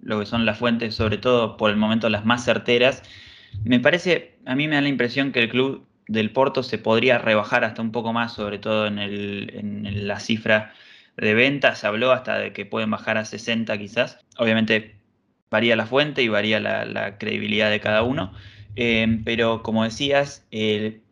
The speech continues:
lo que se habla del club, lo que por ejemplo escuchaba hoy a las del Gol, que decía que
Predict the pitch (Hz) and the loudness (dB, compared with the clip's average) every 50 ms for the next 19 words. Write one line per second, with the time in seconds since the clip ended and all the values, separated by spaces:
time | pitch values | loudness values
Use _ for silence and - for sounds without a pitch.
0 | _ _ _ _ _ _ _ - - 113 110 110 110 - 113 110 - - 160 160 | _ _ _ _ _ _ _ -12 -6 -4 -4 -4 -4 -4 -8 -6 -2 2 4 6
1 | 151 143 139 143 143 143 135 113 110 110 110 131 143 147 147 143 117 104 104 104 | 6 6 6 6 4 4 4 2 -2 -2 -2 -2 -2 0 0 2 0 0 0 -2
2 | - - - - - 104 110 113 117 113 107 107 104 101 - - 110 - 120 117 | -4 -4 -8 -10 -8 -8 -6 0 2 4 4 4 2 0 -4 -8 -4 0 0 2
3 | 117 117 113 110 110 107 110 110 117 117 120 123 131 139 - - - - - - | 2 2 2 2 0 0 -2 -2 0 0 0 0 0 -2 -8 -18 -20 -20 -20 -20
4 | _ _ - 113 110 113 117 113 - 147 147 135 - - 135 131 123 - - _ | _ _ -2 0 0 0 0 0 2 4 4 4 4 2 0 0 0 -2 -8 _
5 | _ | _